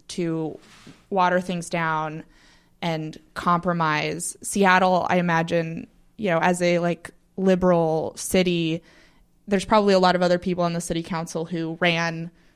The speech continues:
with very similar looking platforms, um, but have maybe not. You're shaking your head. Go ahead. I'll just stop talking.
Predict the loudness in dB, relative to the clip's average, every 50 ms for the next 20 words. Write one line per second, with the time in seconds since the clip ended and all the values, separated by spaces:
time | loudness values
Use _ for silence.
0 | _ _ -8 -4 -4 -4 -4 -6 -4 0 4 4 6 6 4 2 2 2 4 4
1 | 6 6 4 4 4 2 2 0 0 0 -2 -4 -4 -4 -4 -2 -2 -2 -2 -2
2 | -4 -6 -6 -6 -6 -8 -8 -10 -10 -12 -12 -14 -16 -20 -20 _ _ _ _ -20
3 | -10 _ -2 -2 0 -2 -2 -6 -8 -8 -10 -12 -8 _ -2 0 0 0 0 0
4 | 0 -2 -2 -2 -2 -2 -2 -2 -2 -4 -4 -6 -10 -16 _ _ _ _ _ _
5 | _ _ _ _ _ _ _ _ _ _ -2 0 0 2 2 2 0 0 -2 -4
6 | -10 -20 _ _ _ 4 4 4 6 6 6 6 8 8 8 8 8 6 6 4
7 | 0 -4 -2 -2 0 0 0 -2 -4 -8 -8 -10 -10 -12 -14 -16 -14 -14 -14 -12
8 | -14 -14 -14 -14 -16 -18 -18